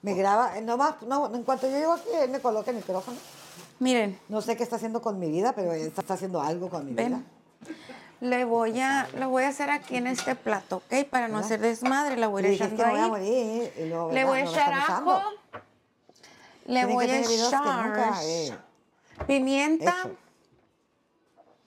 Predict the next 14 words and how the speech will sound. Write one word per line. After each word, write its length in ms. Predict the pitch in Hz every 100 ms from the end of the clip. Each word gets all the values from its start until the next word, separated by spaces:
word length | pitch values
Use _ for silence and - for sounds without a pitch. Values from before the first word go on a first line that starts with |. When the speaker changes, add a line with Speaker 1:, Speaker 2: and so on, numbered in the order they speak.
| _ - -
Speaker 2:
Y 60 | 262
poca 420 | - 277 - 277
sal, 320 | 269 302 277
¿okay? 180 | 254 - 277 370 427 _ _ - - - - - - - _ - - _ -
Porque 680 | 240 226 - 226 220 -
el 140 | 247 247
empanizador 720 | 247 254 233 240 240 233 302
me 80 | 339
imagino 420 | 302 254 233 254
que 120 | 277
tiene 280 | 262 240 262
sal, 240 | 269 254
¿verdad, 280 | 277 302 330
mam? 320 | 320 277 247